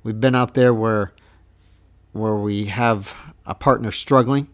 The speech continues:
from behind the plate, and we see that it doesn't work, particularly if they're, they're getting pitches that are, you know,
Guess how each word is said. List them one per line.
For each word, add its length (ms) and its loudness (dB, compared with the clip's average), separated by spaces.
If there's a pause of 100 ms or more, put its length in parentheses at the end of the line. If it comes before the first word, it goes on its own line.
(560)
from 280 -6
behind 300 0
the 40 -6
plate, 460 0
and 180 -8
we 60 -4
see 340 -2
that 240 -6
it 100 -8
doesn't 280 -4
work, 260 -2 (220)
particularly 420 2
if 140 -2
they're, 300 -4 (280)
they're 100 -6
getting 280 -2
pitches 420 -4
that 180 -2
are, 220 -2
you 160 -6
know, 300 -6